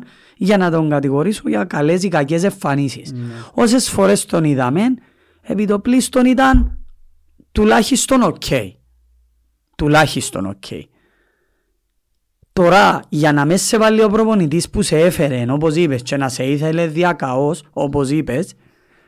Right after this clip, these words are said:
Speaker 1: σημαίνει ίσως εσύ έγκαμεις και
Speaker 2: Κάτι
Speaker 1: αρκετά πράγματα
Speaker 2: κάπου
Speaker 1: για να
Speaker 2: κάτι
Speaker 1: τον πείσεις. Αν δεν τον πείθει,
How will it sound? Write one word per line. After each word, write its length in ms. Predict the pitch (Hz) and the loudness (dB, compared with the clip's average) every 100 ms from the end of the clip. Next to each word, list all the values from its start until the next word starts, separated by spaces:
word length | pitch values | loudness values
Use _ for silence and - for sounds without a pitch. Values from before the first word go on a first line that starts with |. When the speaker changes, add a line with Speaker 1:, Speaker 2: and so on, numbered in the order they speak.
| _ _ | _ _
Speaker 1:
σημαίνει 400 | - - 240 254 | -6 0 2 4
ίσως 240 | 262 254 254 | 2 2 0
εσύ 220 | 247 254 | 0 0
έγκαμεις 500 | 247 247 262 247 254 | 0 0 2 2 0
και 180 | - 262 | 0 -2
Speaker 2:
Κάτι 120 | 254 | 0
Speaker 1:
αρκετά 360 | 127 202 202 226 | -2 0 0 2
πράγματα 560 | 233 233 247 240 247 226 | 2 2 2 2 2 0
Speaker 2:
κάπου 240 | 139 135 | -4 -6
Speaker 1:
για 160 | 156 196 | 2 4
να 60 | 202 | 4
Speaker 2:
κάτι 140 | 190 | 4
Speaker 1:
τον 160 | 190 190 | 2 4
πείσεις. 540 | 262 226 - 104 - - - _ _ _ _ _ _ _ - | 4 2 0 -8 -12 -18 -20 _ _ _ _ _ _ _ 0
Αν 340 | 170 202 196 | 2 2 0
δεν 320 | 165 208 254 | -2 0 2
τον 300 | 247 233 160 | 2 2 2
πείθει, 520 | 139 151 - 165 220 | 2 0 0 -2 -2